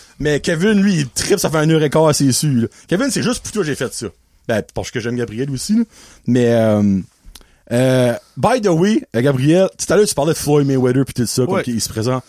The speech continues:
Speaker 1: C'est, la journée que tu vas être big comme lui, deviens pas une marde comme lui.
Speaker 2: Ah, non, absolument.
Speaker 1: S'il vous plaît. Reste le bon petit, je vais faire ça en oreille. Ça a marché ! <laughs> Reste le bon Jack que t'es.
Speaker 2: Ouais, non, non, ça changera pas ma personne.
Speaker 1: Non, ben, je, je, ça changera peut-être pas ton physique, mais peut-être ton mental.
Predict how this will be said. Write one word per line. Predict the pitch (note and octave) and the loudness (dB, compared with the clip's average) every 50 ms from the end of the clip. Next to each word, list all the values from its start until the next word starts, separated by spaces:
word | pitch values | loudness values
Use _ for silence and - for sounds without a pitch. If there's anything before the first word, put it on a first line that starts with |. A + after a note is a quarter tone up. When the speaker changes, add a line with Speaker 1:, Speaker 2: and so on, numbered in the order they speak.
| - - - - - _ | -20 -20 -20 -20 -20 _
Speaker 1:
C'est, | - - - - _ _ _ _ - - | -10 -8 -8 -8 _ _ _ _ -8 -4
la | C#3 D3 | -2 0
journée | D3+ - A3 A3 G#3 A#3 C4+ | 2 2 2 2 4 2 0
que | - | 0
tu | - - | -2 -2
vas | C#3+ C#3 | 0 0
être | D3+ D3 C3+ B2 | 2 0 0 0
big | A2 F#2 D3+ E3+ D#3+ - | -2 0 0 0 0 0
comme | - C3+ A#2+ B2+ | 0 0 2 2
lui, | D3 E3 | 0 0
deviens | C3 C#3 C#3+ F3 | 0 0 -2 -2
pas | - A3 | -2 -2
une | D3+ A2+ | 0 0
marde | G#2 G#2+ A#2+ B2+ B2 A2+ G2+ | 0 0 0 0 0 0 -2
comme | - - G#2 G2+ G2 | -4 -4 -4 -4 -4
lui. | G2 F#2+ | -4 -2
Speaker 2:
Ah, | F#2+ D#3 D#3 C3 A2+ A2+ | -2 -2 -2 -2 -4 -6
non, | A2+ A#2 | -10 -12
absolument. | A2 G#2+ - - A2 G2+ F#2 - | -12 -12 -14 -18 -14 -8 -6 -4
Speaker 1:
S'il | - - D3 | -2 0 0
vous | C3 | 0
plaît. | G#2+ - A2+ A2 G2 - - - - - _ - | 0 -2 -2 -4 -4 -6 -10 -20 -20 -20 _ -12
Reste | - - F3 G#3 - - | -4 -2 0 0 0 0
le | E3 D3 | 0 0
bon | C3 D3+ E3+ F3 | 2 2 0 0
petit, | - - - D3 | -2 -8 -14 -12
je | A2 A2 | -10 -8
vais | G#2 | -8
faire | F#2+ - G#2+ | -8 -8 -10
ça | - - A#2 | -12 -12 -18
en | G#2+ | -16
oreille. | G#2 G#2+ A2 B2+ C#3+ C#3+ G3 _ _ _ _ _ _ _ _ _ _ _ _ _ _ - - - _ _ _ - | -16 -14 -14 -14 -14 -14 -18 _ _ _ _ _ _ _ _ _ _ _ _ _ _ -20 -20 -20 _ _ _ -8
Ça | - D#4 | -8 -8
a | |
marché ! | E4+ F#4 - - - - G4+ F4+ - - - A#3+ A#3+ C4+ C4 A3+ A#3+ G#3 - - | -6 -4 -4 -4 -2 0 0 0 0 0 2 2 2 4 2 2 2 -2 -4 -6
<laughs> | - | -6
Reste | - - A3+ C#3 - - | -2 0 0 0 2 0
le | F3 | 0
bon | D#3 C#3+ F3+ F#3+ F#3+ F#3 E3 | 2 4 4 4 4 2 2
Jack | C3 B2 F3+ F3+ - - | 2 2 2 2 0 0
que | - D#3 | -2 -2
t'es. | C3 - - C3+ - - _ - | -2 0 -2 -6 -6 -6 _ -10
Speaker 2:
Ouais, | - B2+ B2+ B2 A#2 | -6 -4 -4 -2 -2
non, | B2 A#2+ A#2 | -2 -4 -4
non, | A2+ G#2+ G#2+ | -6 -6 -8
ça | - - A2 | -8 -8 -8
changera | - C#3 C3 B2 A#2 B2 | -6 -6 -6 -6 -8 -8
pas | A2+ C3 A#2 | -8 -8 -8
ma | A2+ G#2 | -8 -10
personne. | G#2 F#2 - - G2+ - - - - - - | -10 -12 -14 -14 -16 -18 -20 -20 -20 -12 -6
Speaker 1:
Non, | A2 G2+ F2+ E2 D#2 | -4 -4 -4 -4 -6
ben, | D#2 D#2 D2 D2 | -8 -10 -10 -10
je, | - - - | -12 -14 -14
je, | - - - | -14 -14 -14
ça | - - - D#2+ | -10 -8 -6 -6
changera | - G2 G#2 G2+ | -4 -6 -6 -6
peut-être | - - G2+ - | -6 -8 -6 -6
pas | C#3 | -6
ton | - F#2 D2+ | -8 -8 -8
physique, | - - - F2 A2 E3 - | -8 -8 -6 -4 -4 -6 -6
mais | - - | -8 -14
peut-être | - A2+ - | -12 -10 -6
ton | - F2 | -4 -4
mental. | E2+ E2+ D2+ D2 - D#2 - | -4 -4 -6 -6 -10 -10 -12